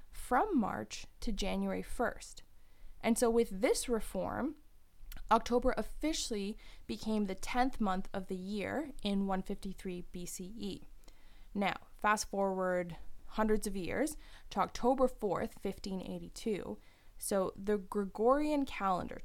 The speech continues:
takes effect in Catholic countries as Pope Gregory the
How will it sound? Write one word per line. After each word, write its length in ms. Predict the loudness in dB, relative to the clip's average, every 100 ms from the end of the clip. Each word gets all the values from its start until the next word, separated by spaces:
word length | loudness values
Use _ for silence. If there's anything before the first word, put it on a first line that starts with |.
| -8
takes 260 | -4 -4 -2
effect 480 | -4 -2 -2 -2 -8
in 220 | -6 -4
Catholic 400 | -4 -2 0 -2
countries 520 | -4 -4 -2 -2 -4 -2
as 220 | -4 -2
Pope 320 | 0 -2 -2
Gregory 580 | -2 -2 0 -2 0 -2
the 760 | -4 -6 -4 -6 -6 -6 -8 -8